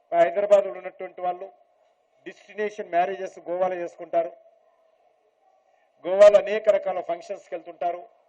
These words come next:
హైదరాబాద్ నుంచి పర్యాటకులు, టూరిస్టులు చాలామంది గోవా వెళ్తుంటారు. అలాంటి వాళ్ళందరికీ కూడా ఈ యొక్క ట్రైను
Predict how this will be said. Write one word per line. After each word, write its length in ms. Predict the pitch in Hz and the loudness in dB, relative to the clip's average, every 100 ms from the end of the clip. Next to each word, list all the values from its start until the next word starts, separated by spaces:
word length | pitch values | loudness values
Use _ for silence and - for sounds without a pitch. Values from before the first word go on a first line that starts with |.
| _ _ _ _ _ _ _ _ 156 | _ _ _ _ _ _ _ _ 0
హైదరాబాద్ 560 | 202 214 214 214 208 208 | 2 2 4 8 8 6
నుంచి 220 | 202 - 208 196 _ _ _ _ _ _ - | -12 -10 -10 -12 _ _ _ _ _ _ 0
పర్యాటకులు, 580 | 185 214 220 214 185 165 - | 2 0 -2 -6 -8 -12 -10
టూరిస్టులు 480 | 220 226 - 196 160 _ _ _ _ _ _ - | -8 -8 -12 -16 -16 _ _ _ _ _ _ -4
చాలామంది 400 | 190 208 196 185 175 | -2 -2 -4 -8 -6
గోవా 180 | 180 190 | -2 -2
వెళ్తుంటారు. 500 | 170 - 165 - - - - _ _ _ _ _ _ _ - | -6 -12 -6 -4 -4 -10 -20 _ _ _ _ _ _ _ -8
అలాంటి 280 | 165 190 190 190 | -4 -4 -4 -6
వాళ్ళందరికీ 540 | 180 170 - 220 214 196 | -6 -6 -4 -4 -4 -4
కూడా 200 | 196 185 - - - _ _ _ _ _ _ _ _ _ _ - | 0 0 -2 -12 -20 _ _ _ _ _ _ _ _ _ _ -12
ఈ 40 | 175 | -12
యొక్క 160 | 180 175 175 165 - - _ _ _ _ _ _ _ _ - | -4 2 4 4 0 -14 _ _ _ _ _ _ _ _ -6
ట్రైను 340 | 185 208 208 | 0 0 0